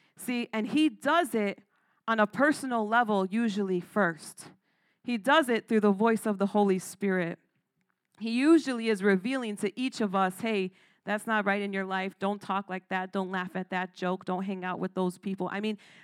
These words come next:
there are things that the Holy Spirit is telling you in your spirit before it gets to a place of real discipline. It's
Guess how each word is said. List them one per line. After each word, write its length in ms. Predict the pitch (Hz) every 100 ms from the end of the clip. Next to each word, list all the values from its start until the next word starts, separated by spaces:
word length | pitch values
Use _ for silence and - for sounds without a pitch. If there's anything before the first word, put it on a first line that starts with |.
| -
there 180 | 247
are 180 | 233 214
things 640 | 214 - 262 247 208 - _ _ _ _ _
that 160 | 220 214
the 100 | 202
Holy 320 | 247 269 247
Spirit 340 | - 247 240
is 140 | 220 202
telling 400 | 226 240 247 220
you 140 | 196
in 180 | 214 220
your 180 | 208 196
spirit 680 | - - 277 269 190 180 - _ _ _ _ _ -
before 580 | 233 208 247 277 311 -
it 220 | 240 202
gets 260 | 254 262 -
to 200 | 247 226
a 80 | 202
place 580 | - 247 214 196 - - -
of 420 | 208 196 190 190 - _
real 340 | 190 226 220
discipline. 800 | 190 185 208 196 185 165 151 160 - _ _ _ _ _ _ _ _ _ -
It's 260 | 226 -